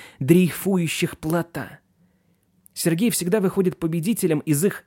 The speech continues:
жёстких стычек лишь потому, что он чувствует себя беспредельно любимым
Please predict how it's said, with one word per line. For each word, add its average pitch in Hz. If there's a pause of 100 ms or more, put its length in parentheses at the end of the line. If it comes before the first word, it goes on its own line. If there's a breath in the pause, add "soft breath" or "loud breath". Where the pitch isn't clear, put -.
жёстких 165
стычек - (280 loud breath)
лишь 147
потому, 175
что -
он 175
чувствует 160
себя 165
беспредельно 156
любимым 151